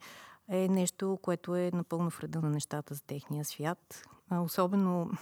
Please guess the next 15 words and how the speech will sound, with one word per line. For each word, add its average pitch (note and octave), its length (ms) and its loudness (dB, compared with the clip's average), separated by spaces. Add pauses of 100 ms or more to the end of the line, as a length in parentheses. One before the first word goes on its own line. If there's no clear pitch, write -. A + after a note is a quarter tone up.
интересно F3 460 2
е, F3+ 40 0
че E3 140 -6
влизането F3 460 -2
в D3+ 100 -8
банков E3 400 0
офис E3 280 0
се - 160 -4
асоциира E3 480 -2
от D#3+ 100 -4
тях D#3+ 280 -4
с - 160 -6
ходенето D#3 680 -2
на D#3+ 120 -2
зъболекар. D3+ 640 -4